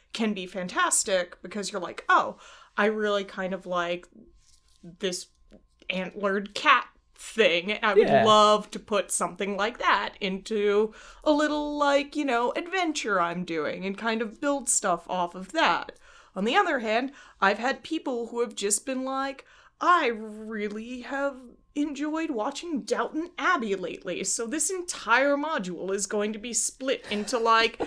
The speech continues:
Speaker 2: <laughs>
Speaker 1: trying, like, a bunch of people trying to marry off their daughter to somebody important,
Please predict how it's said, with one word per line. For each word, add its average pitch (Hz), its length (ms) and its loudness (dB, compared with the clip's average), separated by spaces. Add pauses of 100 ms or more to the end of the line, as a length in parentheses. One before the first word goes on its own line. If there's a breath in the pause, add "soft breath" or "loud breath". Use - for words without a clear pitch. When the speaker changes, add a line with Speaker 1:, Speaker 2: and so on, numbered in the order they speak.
(120)
Speaker 2:
<laughs> - 140 -6
Speaker 1:
trying, 247 920 6
like, 226 260 2
a 233 100 6
bunch 233 340 0
of - 180 -8
people 233 460 2
trying 196 440 -2
to 240 60 2
marry 277 340 4
off 311 240 4
their 330 140 4
daughter 277 460 8
to 254 160 0
somebody 247 480 2
important, 349 680 0